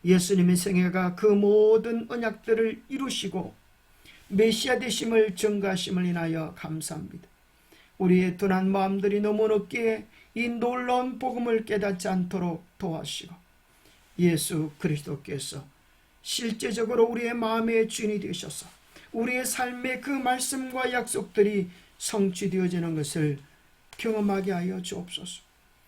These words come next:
그래서 피상적이고 이론적인 신앙이 아니라 참으로 주의 복음을 맛보며 경험하는 우리 모두가 될 수 있도록 축복하여 주시옵기를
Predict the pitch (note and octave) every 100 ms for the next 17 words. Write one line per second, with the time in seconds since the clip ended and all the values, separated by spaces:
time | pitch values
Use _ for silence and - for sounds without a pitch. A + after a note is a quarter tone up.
0 | _ _ _ - F#3+ E3 - F3 E3+ G#3
1 | G3 G3 F#3+ G3 G3 F#3+ G3 F#3+ - G#3
2 | G#3 G#3 G#3 G3 G3 G#3 G#3 - G#3+ G#3
3 | G3+ G#3 G#3+ F#3+ _ _ _ _ _ _
4 | _ _ - - F3+ F3+ F3 E3 D3+ -
5 | _ - F#3 E3+ F3 F3+ D#3+ D#3+ D#3+ D#3
6 | F#3 F#3+ - A3 G#3+ A3+ A3 C4 A3 F3+
7 | F3+ F3 D3 - - _ _ D3+ D3 D3
8 | F3 G3+ G#3 G#3 G#3+ G3 G3+ F3+ - G3+
9 | G#3 G3 _ _ _ - F3+ F3 D#3+ D#3
10 | D3+ D3 C#3 D3+ D3 C#3+ - D3